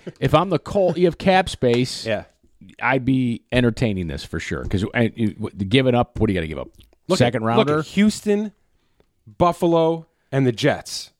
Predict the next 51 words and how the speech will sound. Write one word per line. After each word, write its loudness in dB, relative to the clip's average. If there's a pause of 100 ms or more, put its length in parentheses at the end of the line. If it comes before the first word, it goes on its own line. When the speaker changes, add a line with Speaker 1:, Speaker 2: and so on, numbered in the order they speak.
(160)
Speaker 1:
Three 0
teams 2
I 0
would 2
identify 0
right 4
off 0
the -2
bat 0
that -2
could -6
do 0
this, -4 (280)
all 4
have 0
a -4 (240)
ton, -6
a -8
ton -4
of -4
cap 2
Speaker 2:
Yeah. 2
Speaker 1:
space. -18
Speaker 2:
And 0
Houston's 0
offensive -2
line -4
has -6
been -6
an -6
issue -6
for -4
Speaker 1:
And, -4
and 2
Speaker 2:
years. 2
Speaker 1:
they, -2
they're 0
gonna 2
ro-, 2
roll 4
with 0
Matt 0
Khalil. -2
Talk -4
about -4
injury 0
history. -8
<laughs> -20 (880)
Right? 0 (280)
I -8
mean, -4